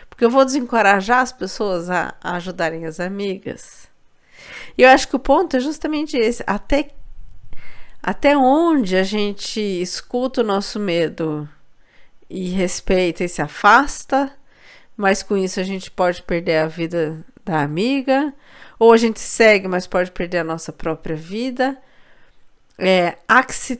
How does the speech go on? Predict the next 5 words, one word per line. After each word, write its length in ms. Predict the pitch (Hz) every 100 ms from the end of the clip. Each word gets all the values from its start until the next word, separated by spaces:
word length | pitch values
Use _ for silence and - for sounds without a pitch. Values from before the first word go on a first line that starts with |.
| - -
ter 320 | 240 254 269
aí 320 | 262 214 226
um, 720 | 247 254 240 226 202 185 196 202
um 60 |
equilíbrio 680 | 190 190 202 180 196 247 277